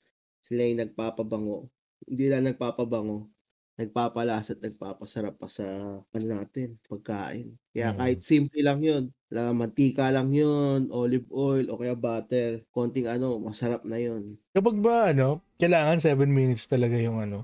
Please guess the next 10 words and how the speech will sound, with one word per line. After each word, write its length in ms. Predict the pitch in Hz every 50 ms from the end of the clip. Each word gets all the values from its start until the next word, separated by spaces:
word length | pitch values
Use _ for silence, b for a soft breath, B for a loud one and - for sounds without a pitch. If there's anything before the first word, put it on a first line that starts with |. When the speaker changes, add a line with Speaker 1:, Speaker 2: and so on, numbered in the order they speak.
| - _ -
Speaker 2:
noodles? 640 | 131 127 120 110 101 107 101 98 110 - - - -
Hindi 100 | 113 113 107
pwede 180 | 113 110 110 113
mga 260 | 110 107 110 113 113 -
ten? 480 | - 123 120 117 113 113 113 110 110 - _ _ _ _ _ _ _ _ _ _ _ _ _ _ -
O 80 | 127 131
depende 400 | 143 139 147 147 143 135 135 131
na 80 | 135 120
sa'yo 220 | - 117 107 104 101 98 95
yun? 60 | 90